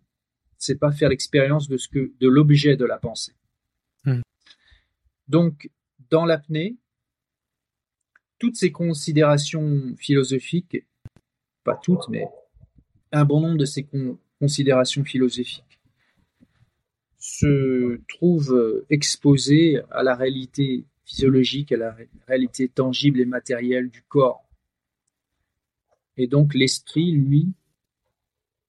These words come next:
Speaker 1: ne va plus être dans une considération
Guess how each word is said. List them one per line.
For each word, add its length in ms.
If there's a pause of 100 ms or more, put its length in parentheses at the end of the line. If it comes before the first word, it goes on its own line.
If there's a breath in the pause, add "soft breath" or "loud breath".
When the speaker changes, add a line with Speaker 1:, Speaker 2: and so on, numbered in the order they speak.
(220)
Speaker 1:
ne 140
va 180
plus 320
être 120
dans 160
une 200
considération 1160